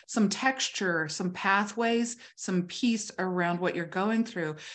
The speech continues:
If you do pick up this book or gift this book, I would highly recommend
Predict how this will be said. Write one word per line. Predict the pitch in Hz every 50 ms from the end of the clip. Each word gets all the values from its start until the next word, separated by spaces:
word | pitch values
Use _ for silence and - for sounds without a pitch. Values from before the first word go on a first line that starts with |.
| - - _ -
If | 220 233 220
you | 262 247 240
do | 196 - 240 269 285 302 302 302 302 -
pick | - - 269 262 262
up | 262 254 254 -
this | 208 214 202 -
book | - 185 175 170 180 180 185 196
or | 233 262 254 214
gift | 190 185 233 277 277 - - -
this | 180 180 165 - -
book, | - 160 156 151 156
I | - 180 202
would | 208 220 220
highly | 220 - - 247 247 285 311 311 294 277
recommend | 247 208 214 202 202 202 220 208 208 190 185 180 180 185 185